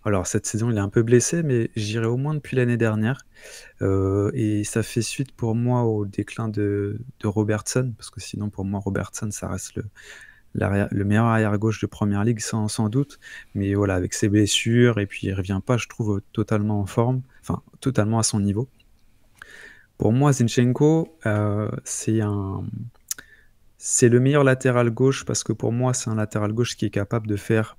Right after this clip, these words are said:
beaucoup plus de choses que les autres arrière gauche. Euh, si on part du principe que c'est un arrière gauche classique à l'ancienne, c'est clairement pas le meilleur arrière gauche. Mais aujourd'hui,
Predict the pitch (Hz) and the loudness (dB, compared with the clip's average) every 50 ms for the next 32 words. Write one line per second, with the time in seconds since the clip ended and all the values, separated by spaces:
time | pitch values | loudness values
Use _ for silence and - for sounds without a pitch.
0 | _ - 117 120 131 127 131 - 131 127 - - - 135 131 123 117 117 120 120 | _ -14 -2 0 2 2 4 4 2 2 2 -2 0 2 2 2 2 2 0 -2
1 | - - - 120 113 - - - - - 110 104 104 101 101 104 101 - - - | 0 0 0 0 0 -2 -6 -12 -8 -6 -2 -2 0 0 0 -2 -4 -6 -10 -18
2 | - - - 110 104 101 101 98 101 95 92 92 - - - - - - - - | -20 -8 -4 -2 0 2 2 0 0 -2 -4 -6 -10 -10 -12 -14 -18 -20 -18 -18
3 | - - - - - _ - 117 110 110 - - - - - - - 135 127 127 | -18 -20 -20 -20 -18 _ 2 4 4 4 2 0 -4 -6 -4 0 2 2 2 4
4 | 160 151 151 143 143 135 - - 139 131 - 160 151 - - 123 - - 117 113 | 4 4 4 4 2 0 0 0 0 0 0 0 0 2 2 2 2 2 0 0
5 | 117 117 117 117 117 110 110 104 113 117 - - - - 123 120 113 - - 151 | 2 2 2 2 2 2 2 2 2 2 0 -2 -4 -2 -2 0 0 0 -2 -4
6 | - - - - _ _ 113 107 107 110 107 - - - 131 139 147 151 143 131 | -4 -6 -12 -18 _ _ 2 2 2 2 0 -2 0 2 2 2 2 0 -4 -6
7 | - - - - - _ _ _ _ _ _ _ _ - - - - - 104 - | -10 -16 -20 -20 -20 _ _ _ _ _ _ _ _ -8 -6 -2 0 0 0 0
8 | - - 123 120 127 131 123 113 - 131 120 117 117 113 110 110 110 107 107 107 | 0 0 0 2 2 0 0 0 2 2 2 2 2 2 2 2 2 2 2 2
9 | 104 101 101 98 98 101 104 - - 107 101 101 101 110 107 107 104 110 123 135 | 2 0 0 -2 -2 -4 -6 -4 -4 -2 -2 0 0 0 0 0 0 -2 -2 -2
10 | 139 | -2